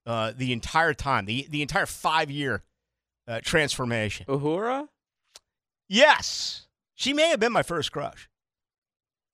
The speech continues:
Speaker 1: It was either her or the two girls from Gilligan's Island. I, I don't know what,
Speaker 2: Mm.
Speaker 1: which it was. So there you go.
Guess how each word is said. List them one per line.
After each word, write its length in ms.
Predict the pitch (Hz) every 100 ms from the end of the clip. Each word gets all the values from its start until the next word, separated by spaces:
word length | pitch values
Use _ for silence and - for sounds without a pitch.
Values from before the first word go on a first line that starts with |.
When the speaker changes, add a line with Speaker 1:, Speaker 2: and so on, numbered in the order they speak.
| _ _ _
Speaker 1:
It 60 | 139
was 160 | 147 165
either 180 | 175
her 240 | 151 180 208
or 60 |
the 80 | 156
two 160 | - 180
girls 300 | 160 156 -
from 140 | 123
Gilligan's 400 | 120 135 131 110
Island. 360 | 110 107 95 92
I, 140 | 98 98 _ 135 -
I 80 | 117
don't 140 | 131
know 140 | 120 127
what, 160 | 127
Speaker 2:
Mm. 120 | 123 123
Speaker 1:
which 220 | 120 -
it 40 |
was. 300 | 101 92 80
So 240 | - 82 78 _ _ _ _ _ _ -
there 120 | 156
you 200 | 233 190 113
go. 180 | -